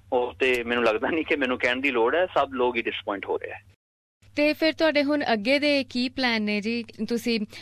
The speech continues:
Speaker 2: ਪਹਿਲਾਂ ਵੀ ਸਾਨੂੰ ਦੱਸਿਆ ਸੀ ਕਿ ਜੇ ਤੁਹਾਡੀ ਸਿਲੈਕਸ਼ਨ ਨਹੀਂ ਹੁੰਦੀ ਤਾਂ
Speaker 1: ਜੀ।
Speaker 2: ਤੁਸੀਂ ਹੋਰ ਕੰਮ 'ਚ ਲੱਗੇ ਰਹੋਗੇ ਤੇ ਸ਼ਾਇਦ ਦੁਬਾਰਾ ਟਰਾਈ ਨਹੀਂ ਕਰੋਗੇ।
Speaker 1: ਹਾਂ।
Speaker 2: ਕੀ ਉਹ, ਅ, ਤੁਹਾਡਾ ਡਿਸੀਜਨ, ਫੈਸਲਾ ਬਦਲਿਆ ਹੈ? ਕੀ ਪਲਾਨਸ ਨੇ ਹੁਣ?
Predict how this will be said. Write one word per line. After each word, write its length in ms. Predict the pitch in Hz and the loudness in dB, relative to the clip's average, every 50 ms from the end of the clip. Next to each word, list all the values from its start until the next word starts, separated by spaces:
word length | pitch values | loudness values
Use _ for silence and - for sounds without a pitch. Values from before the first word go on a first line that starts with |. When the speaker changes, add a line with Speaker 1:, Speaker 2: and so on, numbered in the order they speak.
| - - | -2 4
Speaker 2:
ਪਹਿਲਾਂ 240 | 254 254 269 277 277 | 4 6 6 6 2
ਵੀ 80 | 277 269 | 2 0
ਸਾਨੂੰ 260 | - 247 226 226 214 | 0 0 0 2 0
ਦੱਸਿਆ 300 | 202 196 - 240 240 233 | 0 -2 0 0 -2 0
ਸੀ 140 | - 240 220 | 0 -2 -2
ਕਿ 160 | - 220 214 | 0 0 0
ਜੇ 100 | 214 214 | 0 -2
ਤੁਹਾਡੀ 260 | - 233 226 208 208 | -2 -2 -4 -4 -4
ਸਿਲੈਕਸ਼ਨ 440 | - 214 208 202 196 - - 214 208 | -4 -4 -4 -4 -4 -4 -4 -4 -2
ਨਹੀਂ 240 | 196 190 196 233 233 | -2 -2 -2 -2 -2
ਹੁੰਦੀ 340 | 247 226 202 190 196 208 | -2 -2 -2 -2 -4 -4
ਤਾਂ 320 | 208 - 208 202 196 196 202 202 - - | -4 -4 -4 -2 -2 -2 -2 -4 -6 -8
Speaker 1:
ਜੀ। 100 | - 190 190 - | -10 -10 -6 -4
Speaker 2:
ਤੁਸੀਂ 300 | 226 226 - 226 220 214 175 208 | -6 -4 -2 -2 -2 -2 0 0
ਹੋਰ 300 | 214 220 233 233 233 214 220 214 208 208 202 - | 2 4 4 4 2 2 0 0 0 0 -2 -2
ਕੰਮ 180 | 208 196 202 202 | -2 -4 -4 -4
'ਚ 100 | - 208 | -4 -4
ਲੱਗੇ 280 | 196 202 180 190 202 | -4 -2 -2 0 0
ਰਹੋਗੇ 280 | 196 208 214 214 214 214 | 0 0 0 0 -2 -2
ਤੇ 140 | - 214 208 | 0 -2 -2
ਸ਼ਾਇਦ 280 | - - 208 196 185 | -2 -2 -2 -2 -2
ਦੁਬਾਰਾ 460 | 170 196 190 185 185 202 214 226 226 - - - | -2 -2 0 0 0 0 0 0 -2 -4 -4 0
ਟਰਾਈ 260 | 220 208 202 202 214 | 2 2 4 4 2
ਨਹੀਂ 260 | 214 202 214 254 277 | 2 2 0 0 0
ਕਰੋਗੇ। 380 | - 247 196 180 175 175 165 165 | 0 -2 -2 -2 -2 -4 -6 -6
Speaker 1:
ਹਾਂ। 480 | 165 - - - - - - - - | -8 -10 -14 -20 -20 -20 -6 0 2
Speaker 2:
ਕੀ 260 | 285 285 285 285 285 285 | 4 4 4 4 2 2
ਉਹ, 300 | - - 240 269 277 269 | 2 2 4 4 4 2
ਅ, 440 | 262 254 - - 214 226 226 220 220 | 0 -2 -2 -2 0 0 0 0 0
ਤੁਹਾਡਾ 200 | 254 247 226 226 | 0 0 2 2
ਡਿਸੀਜਨ, 760 | 208 202 220 - 233 220 202 220 220 220 220 214 214 214 208 | 0 0 -4 -2 -4 -2 -2 0 -2 0 0 0 0 -2 -2
ਫੈਸਲਾ 480 | 202 - 214 202 202 - 226 214 208 202 | -2 -2 -2 -2 -2 -2 -2 -2 -2 0
ਬਦਲਿਆ 440 | 175 196 180 175 202 233 254 277 | 0 -2 -2 0 -2 -2 -2 -2
ਹੈ? 240 | 269 254 285 330 370 | -2 -2 -2 -2 -4
ਕੀ 220 | 359 - 294 294 285 | -6 -4 -4 -4 -2
ਪਲਾਨਸ 380 | - 277 240 220 202 185 - | 0 0 0 0 0 -2 -6
ਨੇ 80 | 190 185 | -6 -6
ਹੁਣ? 220 | 175 180 170 165 | -6 -6 -8 -10